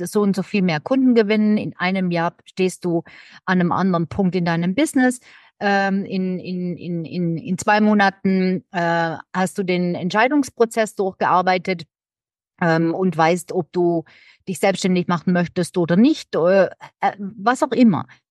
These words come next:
Ein rationaler Nutzen. Es kommt was am Ende raus, etwas, was der Kunde erstrebt natürlich. Ja.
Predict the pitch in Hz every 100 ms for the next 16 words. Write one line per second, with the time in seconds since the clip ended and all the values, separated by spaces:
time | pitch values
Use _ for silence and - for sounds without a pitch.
0 | _ - 196 180 202 262 208 185 196 190
1 | 190 151 123 - 220 247 190 - - 175
2 | 165 190 175 147 - 139 233 - 208 -
3 | 214 - - 175 - 202 196 - - 240
4 | 226 - 131 - 120 127 139 _ _ -
5 | -